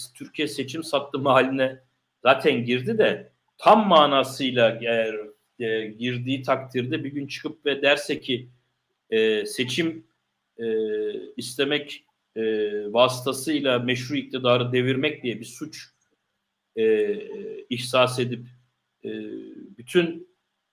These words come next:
de-, anayasal, e, şey hakkında koruma altında olan siyasal partilere dönük de yeni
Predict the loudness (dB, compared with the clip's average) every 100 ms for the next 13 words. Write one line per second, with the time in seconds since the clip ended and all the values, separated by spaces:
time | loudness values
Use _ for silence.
0 | _ _ _ _ -20 -20 -12 -12 -4 -2
1 | -2 -4 -2 2 2 6 6 6 4 2
2 | 2 0 2 0 0 -4 -2 -2 -2 0
3 | 2 2 0 -2 0 0 0 -2 0 0
4 | 0 2 2 2 0 0 0 -4 -4 -4
5 | -4 -4 _ _ _ 0 4 2 2